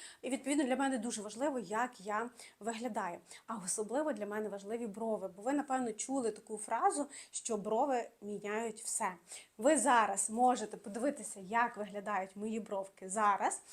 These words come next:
і, відповідно, я поділюся, як я підмальовую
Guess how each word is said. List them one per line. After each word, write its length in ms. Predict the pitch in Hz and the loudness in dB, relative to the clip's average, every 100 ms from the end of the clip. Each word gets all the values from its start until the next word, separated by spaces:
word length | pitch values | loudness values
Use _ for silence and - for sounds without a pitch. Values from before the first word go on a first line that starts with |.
| - - - | -14 -14 -2
і, 180 | 262 | 0
відповідно, 580 | 247 - 226 285 349 311 - 233 | 0 -4 -2 4 4 4 2 2
я 100 | 226 | 2
поділюся, 560 | 226 190 214 370 - | 0 -8 -4 -4 -4
як 460 | 233 185 220 208 - | -6 -2 0 0 -2
я 220 | 196 247 | -2 -2
підмальовую 720 | 349 233 208 196 247 240 220 | 0 -6 -4 0 0 2 -2